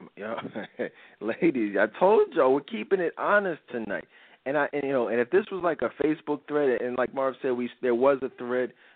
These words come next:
a couple of days ago or whatever it was, and it ended up being crazy. A lot of people, they like to debate on Facebook, but this, you know, when it comes to this show, and you guys are welcome to call in, but I'm just saying,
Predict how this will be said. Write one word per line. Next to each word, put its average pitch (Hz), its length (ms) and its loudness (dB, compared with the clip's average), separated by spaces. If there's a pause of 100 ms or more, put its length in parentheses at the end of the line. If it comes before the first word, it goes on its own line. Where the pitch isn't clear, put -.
a - 20 -8
couple 123 200 0
of 101 80 -2
days 120 280 4
ago 120 160 -2
or 113 100 4
whatever 120 240 2
it 117 60 2
was, 113 320 0
and 110 120 -6
it - 80 -8
ended 123 180 -4
up 107 80 -6
being 110 220 -6
crazy. 117 340 -4
A 117 40 -4
lot 127 120 2
of 127 80 -2
people, 113 220 -8
they 113 80 -4
like 117 220 -2
to 104 40 -18
debate 107 340 -2
on 104 220 -6
Facebook, 143 400 -6
but 104 160 0 (320)
this, 151 240 2 (180)
you 156 100 -4
know, 127 100 4
when 113 100 4
it 110 80 -4
comes 202 260 -2
to 170 60 -2
this 151 160 0
show, 131 60 -2
and 170 100 -2
you - 100 -4
guys 160 120 -2
are 156 40 -6
welcome 185 260 -4
to 127 60 -6
call 131 300 -2
in, 180 160 -6
but 117 80 0
I'm 117 140 0
just 120 180 -16
saying, 165 220 -6